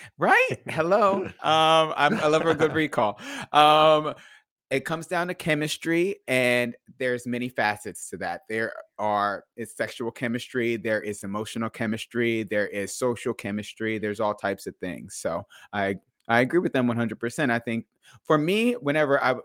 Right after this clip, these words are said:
Speaker 1: first of all, I wish I had this list when I was on Grindr. Thank you very much for coming out with this late, guys. Thank you so much. Um, <laughs> but I agree with them. I think that when I was on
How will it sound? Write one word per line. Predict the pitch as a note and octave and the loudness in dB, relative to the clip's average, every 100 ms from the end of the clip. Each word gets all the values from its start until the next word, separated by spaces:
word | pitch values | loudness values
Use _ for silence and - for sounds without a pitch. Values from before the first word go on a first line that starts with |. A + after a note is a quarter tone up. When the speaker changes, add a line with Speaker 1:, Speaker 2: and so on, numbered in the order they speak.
| _ - | _ -10
Speaker 1:
first | E4+ - | -8 -4
of | |
all, | G#2+ | -4
I | |
wish | G#2 G#2 | -4 -4
I | A2 | -4
had | G#2+ F2+ | -2 -4
this | G2 - | -6 -6
list | G2 G2+ G2+ G#2 | -4 -2 -4 -6
when | G2 A2 | -2 -2
I | G#2 G#2 | 0 0
was | G#2 G2 | 0 -4
on | F#2+ B2 G3 G#3+ | 2 6 8 8
Grindr. | D3 B2+ B2 A#2+ A#2+ | 8 10 8 2 0
Thank | C#3 C#3 | 0 -2
you | C3+ | 0
very | C3 C#3 C3 | 2 2 2
much | C#3 C#3 | -2 -2
for | B2 | -6
coming | D3 C#3 | -2 0
out | B2 | 0
with | B2 | 0
this | C3 B2+ | -4 -4
late, | A#2 C#3 F#3 - | 0 2 0 2
guys. | C3 A#2 A#2 A#2+ C3+ | 4 6 4 4 0
Thank | C#3 C3+ C3+ | -4 -4 -6
you | |
so | C#3+ D3+ | -6 -4
much. | C#3 D3 C3 - - | 2 2 0 -6 0
Um, | D3+ D3+ D3+ D3 C#3+ C3+ - _ _ - | 4 6 6 4 2 -4 -14 _ _ -8
<laughs> | D3+ D#3+ - D#4+ - F#3 - - - - C3+ | -8 -8 -4 -4 -2 -6 -6 -20 -20 -20 -4
but | - D#3 B2+ - _ _ _ _ _ - - _ _ _ - | 4 6 4 0 _ _ _ _ _ -20 -20 _ _ _ 2
I | C3 C3 | 4 6
agree | C3+ D3+ | 4 0
with | F3 G3+ | 0 0
them. | C#3+ D3 | 0 0
I | B2 | 0
think | - C#3 C3+ - | -2 -4 -4 0
that | C#3 B2+ | 0 0
when | C#3+ C#3+ | -4 0
I | D3+ | 0
was | D#3+ D#3+ | 0 -4
on | D#3+ | -6